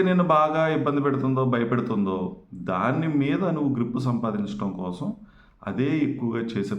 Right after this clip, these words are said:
ప్రయత్నం చేయాలి. కొత్త వాళ్ళతో మాట్లాడడానికి ప్రయత్నం చేయాలి. నీకు నిజంగా కొత్త వాళ్ళతో కలవటం భయం అనుకోండి, ఇబ్బంది అనుకోండి,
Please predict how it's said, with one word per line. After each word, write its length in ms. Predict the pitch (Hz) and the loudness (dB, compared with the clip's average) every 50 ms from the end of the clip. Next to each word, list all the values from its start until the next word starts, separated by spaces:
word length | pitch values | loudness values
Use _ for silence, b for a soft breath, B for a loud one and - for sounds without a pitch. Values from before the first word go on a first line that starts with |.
| - 90 | -6 -6
ప్రయత్నం 320 | 90 87 87 - 98 101 90 | -6 -6 -6 -6 -6 -6 -6
చేయాలి. 260 | - - - - - - _ _ _ _ _ _ _ _ _ _ _ _ _ _ _ _ - | -8 -10 -12 -14 -18 -20 _ _ _ _ _ _ _ _ _ _ _ _ _ _ _ _ -10
కొత్త 140 | 135 123 131 | -6 -2 0
వాళ్ళతో 280 | 131 127 123 123 127 120 107 107 | 0 2 0 0 0 0 0 0
మాట్లాడడానికి 460 | 117 110 143 170 170 170 165 156 - 127 | -2 -2 -2 -2 0 0 -2 -2 -2 -2
ప్రయత్నం 260 | 113 104 - 113 107 | -2 -2 -2 -2 -2
చేయాలి. 200 | 95 87 85 92 107 | -2 -2 -2 0 0
నీకు 120 | 117 113 120 | 0 2 2
నిజంగా 260 | 117 127 135 143 143 - | 2 2 0 0 0 -2
కొత్త 160 | 135 117 127 127 120 | -2 -2 0 0 0
వాళ్ళతో 180 | 120 117 - 120 - 117 | 0 0 -2 -2 -2 -2
కలవటం 340 | 110 110 110 110 110 131 156 B B B B B B B _ - 95 90 | 0 0 -2 -2 -2 -4 -4 B B B B B B B _ -8 -4 -2
భయం 200 | 104 107 135 143 143 | 0 2 2 4 4
అనుకోండి, 340 | 135 127 123 117 104 98 98 98 | 2 2 2 0 0 0 0 0
ఇబ్బంది 260 | 98 110 120 117 113 101 | 0 2 2 2 0 0
అనుకోండి, 360 | 95 - - 87 82 76 - | -2 -4 -6 -8 -8 -8 -10